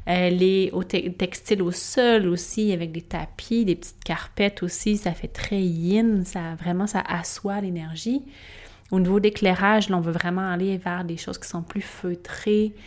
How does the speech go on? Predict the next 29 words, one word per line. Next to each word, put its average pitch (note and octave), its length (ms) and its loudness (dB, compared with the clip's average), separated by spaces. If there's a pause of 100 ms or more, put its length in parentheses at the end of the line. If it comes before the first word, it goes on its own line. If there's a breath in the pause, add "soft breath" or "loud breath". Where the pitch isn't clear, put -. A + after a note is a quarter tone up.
(320 loud breath)
éclairage F3 640 -2
vers E3+ 280 -4
le D#3+ 240 -2
bas, F3+ 580 4
qui G#3 220 -6
invite E3 420 -4 (140)
au D#3+ 140 0
repos. G#3+ 800 2 (540 loud breath)
Euh, F3 480 2
sur - 220 0
les F#3 140 4
murs, G#3 600 6
on F#3 120 0
va F3+ 200 2
rien G3+ 280 2
mettre G#3 340 0
qui F#3 520 0 (340 loud breath)
est F#3 80 2
dans E3+ 200 2
l'action. A3 680 2
On F3 100 0
va E3+ 140 0
mettre F3+ 160 0
des F3 80 2
choses F#3+ 260 -4
qui - 60 -12
sont E3 160 -4
plus F#3 220 -8
tranquilles. G3 1200 -2